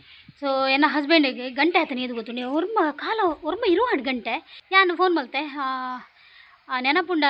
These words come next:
ಇನಿ ತಪಂಡೆ. ಐಕ್ ನೆನಪುಂಡು ಗಾಡಿ ಮೂಜಿನ ಕಿಟ್ಟುಂಡೊಂದು.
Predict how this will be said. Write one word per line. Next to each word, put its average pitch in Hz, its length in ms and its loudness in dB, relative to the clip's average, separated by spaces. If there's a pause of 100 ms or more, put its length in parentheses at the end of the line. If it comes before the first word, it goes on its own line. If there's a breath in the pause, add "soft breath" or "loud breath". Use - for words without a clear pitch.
ಇನಿ 277 180 -6
ತಪಂಡೆ. 254 640 -6
ಐಕ್ 285 280 -10 (180)
ನೆನಪುಂಡು 330 720 -4
ಗಾಡಿ 311 260 0
ಮೂಜಿನ 320 300 -4
ಕಿಟ್ಟುಂಡೊಂದು. 226 680 -12